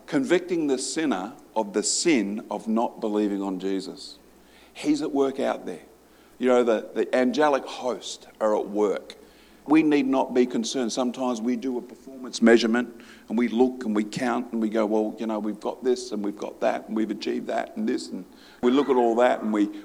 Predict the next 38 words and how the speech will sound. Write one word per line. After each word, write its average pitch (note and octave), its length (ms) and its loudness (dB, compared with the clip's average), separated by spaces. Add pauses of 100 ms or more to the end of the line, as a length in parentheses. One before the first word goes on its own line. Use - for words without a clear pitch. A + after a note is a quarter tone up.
well, - 160 -4
I A#2 60 2
guess C#3 240 4
you B2 60 0
could A2+ 120 -2
say B2 220 2
we A2+ 140 2
go A#2+ 200 6
through B2+ 220 0
our G#2+ 160 4
K B2+ 260 2
P A#2 200 -2
Is, - 500 -4 (800)
key D3 180 4
performance B2 640 -2
in-, A2 320 -2
indicators, A2+ 680 0
and F#2+ 140 -10 (440)
we G#2+ 100 0
wonder B2+ 280 2
how A#2+ 220 0
we're A2+ 160 4
going. A2+ 400 0 (680)
But - 120 -8
you D3+ 120 -6
know C#3 160 -2
what? C3 240 -2 (560)
God's C#3 260 -8
at - 140 -10
work. A2 380 -6 (840)
And G#2 140 -2
we're A#2 120 4
a G2 60 2
people A#2 360 -4
that F2+ 180 -8
should A#2+ 180 -8
be, G2+ 80 -4
you G2+ 180 -4